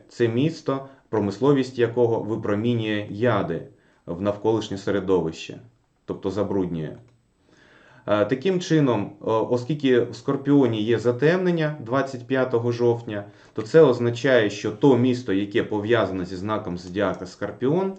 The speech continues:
е, воно, ну, й-, на його є вплив, е, якийсь кармічний. Ну, до речі, може, то таке Боже наказання Запорожжю за те, що воно так відноситься до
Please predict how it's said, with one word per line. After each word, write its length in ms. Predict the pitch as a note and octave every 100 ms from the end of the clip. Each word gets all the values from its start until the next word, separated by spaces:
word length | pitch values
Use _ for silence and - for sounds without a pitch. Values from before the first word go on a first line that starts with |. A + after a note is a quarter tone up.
| - _ _ _ - _
е, 220 | G2+ A2 G#2
воно, 760 | G#2 A#2+ C#3+ F#3 E3+ C#3 A#2+ F#2
ну, 480 | A#2+ A2 G2 D#2 - _ _
й-, 180 | - A2+
на 180 | A2+ A#2+
його 320 | A#2 A2 D3+
є 180 | C3+ A#2+
вплив, 640 | B2 - A2 C3+ C3+ -
е, 280 | A2 A2 G2+
якийсь 380 | G#2 G#2+ A#2 A#2 G2
кармічний. 680 | B2 A#2 G#2+ F2+ - D2+ - - _ _ _ _
Ну, 140 | C3
до 140 | A#2 G#2
речі, 300 | D3 F3+ G#2+
може, 260 | G#2+ C#3+
то 120 | G2 A2
таке 320 | G#2+ G2+ B2
Боже 320 | G2+ A#2 G2+
наказання 680 | G2+ - G2 A#2 D#3+ D3+ C3+
Запорожжю 600 | A#2 A#2+ A#2+ A#2+ A#2 F#2+
за 160 | F2
те, 180 | F2+ B2+
що 160 | B2+ G2
воно 280 | F#2+ G#2 A#2
так 320 | A#2+ - -
відноситься 600 | F2+ F#2+ A#2 A#2 - F2+
до 340 | F2+ A#2 A#2